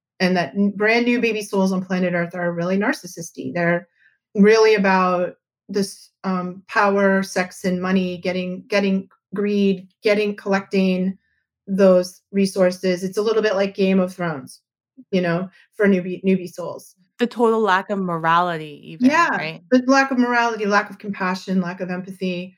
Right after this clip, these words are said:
Speaker 1: and this just power, the, the desire to accumulate power, um, power, sex, and money, like, kind of however you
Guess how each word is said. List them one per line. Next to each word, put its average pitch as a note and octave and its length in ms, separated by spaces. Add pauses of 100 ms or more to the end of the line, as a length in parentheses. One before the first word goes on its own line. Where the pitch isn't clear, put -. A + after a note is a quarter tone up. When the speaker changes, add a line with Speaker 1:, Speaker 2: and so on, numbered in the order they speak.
(280)
Speaker 1:
and G3+ 140
this F#3+ 200
just - 420
power, G3 680
the, G3 320
the G3 80
desire F#3+ 680
to F#3+ 140
accumulate F3+ 640
power, - 480 (540)
um, F#3 420 (320)
power, F#3+ 260
sex, F3+ 300
and F3+ 100
money, F3 240
like, E3+ 220
kind F#3 220
of F3 180 (280)
however F3+ 400
you F3+ 320